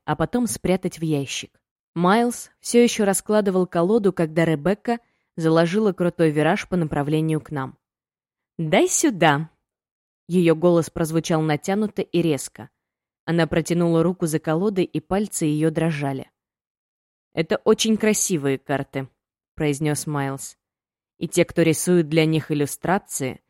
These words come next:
зарабатывают большие деньги. Но это незаконно, и тебе об этом известно». «Я просто хотела узнать, как они выглядят. Я не собираюсь их хранить».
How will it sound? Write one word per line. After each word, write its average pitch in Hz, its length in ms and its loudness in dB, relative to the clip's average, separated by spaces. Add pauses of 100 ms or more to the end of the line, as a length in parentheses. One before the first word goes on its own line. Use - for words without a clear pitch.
(340)
зарабатывают 185 800 2
большие 170 640 2
деньги. 139 580 -2 (640)
Но 165 180 -2
это 185 220 0
незаконно, 165 800 0 (380)
и 156 100 -6
тебе 151 320 2
об 185 120 0
этом 190 300 2 (340)
известно». 147 720 -2 (960)
«Я 190 160 4
просто 269 320 0
хотела 285 360 2
узнать, 220 460 2
как 214 200 -4
они 196 180 4
выглядят. 156 680 0 (440)
Я 196 120 4
не 190 120 6
собираюсь 202 520 4
их 320 100 2
хранить». 226 640 0